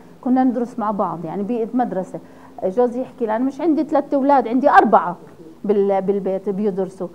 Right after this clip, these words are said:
لكن هو ساعدني لأنه عرف التضحية اللي ضحيتها مع الأولاد خلال بداية حياتي، لكبرتهم وعلمتهم.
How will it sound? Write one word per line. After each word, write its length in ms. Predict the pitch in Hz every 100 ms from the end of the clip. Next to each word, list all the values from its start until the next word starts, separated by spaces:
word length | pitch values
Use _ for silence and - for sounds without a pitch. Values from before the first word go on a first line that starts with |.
| - -
لكن 300 | 285 349 370
هو 120 | 403
ساعدني 480 | - 277 262 202 202
لأنه 220 | 226 269
عرف 280 | 294 330 262
التضحية 440 | - 247 - 247
اللي 120 | 226
ضحيتها 480 | 214 - - 262 254
مع 180 | 220 220
الأولاد 400 | 220 202 214 214 -
خلال 280 | 190 196 180 - - - -
بداية 300 | 208 233 240
حياتي، 500 | - 202 214 220 214
لكبرتهم 760 | 180 175 202 175 220 226 - 190
وعلمتهم. 600 | 175 190 214 240 247 208